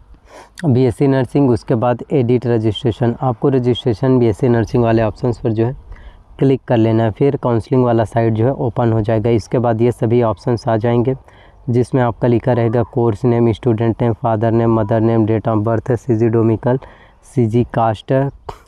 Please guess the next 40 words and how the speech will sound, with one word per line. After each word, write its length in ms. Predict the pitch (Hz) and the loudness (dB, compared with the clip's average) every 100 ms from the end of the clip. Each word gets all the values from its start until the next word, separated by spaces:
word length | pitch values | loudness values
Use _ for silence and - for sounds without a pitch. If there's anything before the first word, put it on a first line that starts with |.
| _ 131 | _ -6
जेंडर, 560 | 107 117 113 117 123 151 - - - _ - | -2 0 2 2 0 -4 -20 -20 -20 _ -2
मोबाइल 380 | 123 113 120 123 | 0 2 2 2
नंबर, 340 | 127 123 131 | 2 2 0
ईमेल 320 | 147 123 117 | 0 0 2
आईडी, 300 | 110 107 110 110 _ _ | 2 2 0 -2 _ _
ये 140 | 120 127 | 0 0
सभी 280 | - 120 123 | 0 0 0
डालकर 400 | 117 113 110 117 | 0 0 0 -2
आपको 260 | 110 - | -2 -2
जो 100 | 113 | 0
है 60 | 123 | 0
सबमिट 500 | - 123 107 123 123 | -2 -4 0 0 -2
पर 180 | - 113 | -4 -6
सिंपल 440 | - 117 101 120 | -4 -4 -2 -2
जो 120 | 107 | 0
है 120 | 117 160 _ _ _ - | -2 -4 _ _ _ -2
क्लिक 200 | 123 - | 0 0
कर 120 | - 104 | -2 -2
लेना 240 | 104 104 | 0 -2
है। 100 | 101 - _ - - - - | -6 -12 _ -20 -20 -12 -4
इसके 260 | 127 - 139 | -4 0 0
बाद 160 | 131 | 2
आपके 280 | 117 - 135 | 0 0 -4
सामने 340 | - 120 123 | -2 0 2
जो 160 | 117 117 | 2 2
है 80 | 127 | 2
ये 200 | 117 120 | 2 0
सभी 360 | 117 120 113 135 - | 0 -2 0 -2 -2
ऑप्शंस 460 | 113 - 127 120 123 | -6 -2 -2 0 0
आएंगे, 280 | 120 120 | 0 0
जिसमें 320 | 120 117 - 120 | 0 -2 0 -2
आपका 240 | 104 117 | -2 -4
कोर्स 380 | - 117 113 - | -2 0 0 0
नेम, 240 | 127 120 113 | 0 2 0
स्टूडेंट 440 | - 113 113 107 | -2 -2 -2 -2
नेम, 100 | 120 | -4
फादर 400 | - 113 107 113 | -2 -2 0 0
नेम, 220 | 117 113 | 0 0
मदर 220 | 110 113 | 0 0
नेम, 180 | 110 127 | 0 -2